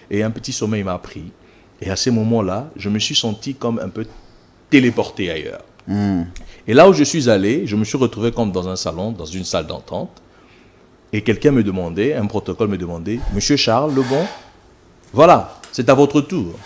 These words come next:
Speaker 1: Et je me levais et j'allais vers un, vers un salon. Et tout à coup, je me retrouvais devant un jardin. Et devant ce jardin, il y avait un homme un peu élancé que je voyais de dos. Et une fois que je m'approche, il me parle. Il dit, «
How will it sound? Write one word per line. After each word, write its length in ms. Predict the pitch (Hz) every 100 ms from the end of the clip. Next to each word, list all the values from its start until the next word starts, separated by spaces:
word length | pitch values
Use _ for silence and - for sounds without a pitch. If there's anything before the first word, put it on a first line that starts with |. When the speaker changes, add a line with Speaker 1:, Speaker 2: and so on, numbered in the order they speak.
| - - - - - - -
Speaker 1:
Et 80 | 117
je 140 | 113
me 120 | 117
levais 600 | 107 110 104 135 247 320 - -
et 60 |
j'allais 520 | 101 110 131 226 240 -
vers 300 | 92 127 110
un, 460 | 107 101 95 87 85
vers 160 | 104
un 140 | 98 95
salon. 320 | 95 87 123
Et 40 |
tout 160 | 123 117
à 80 | 92
coup, 160 | 147
je 100 | 156
me 140 | 92 87
retrouvais 360 | 82 92 101
devant 180 | 113 87
un 140 | 87 123
jardin. 420 | 147 123 95 98 - - -
Et 160 | 92 101
devant 320 | 92 98 117
ce 120 | 120
jardin, 320 | 90 87 87
il 20 | 117
y 40 |
avait 300 | 87 92 85
un 160 | 82 82
homme 440 | 101 156 101 82 - -
un 120 | 90
peu 200 | 90 104
élancé 600 | 90 80 82 - 104 160 190 -
que 100 | 98
je 80 | 98
voyais 300 | 90 104 120
de 100 | 98
dos. 320 | 87 95 165 - _ -
Et 100 | 85 101
une 140 | 135
fois 100 | 117
que 120 | -
je 120 | -
m'approche, 640 | 82 78 - - 175 - - 175 - - -
il 80 | 104
me 140 | 113
parle. 300 | 110 87 85
Il 60 | 87
dit, « 140 | 117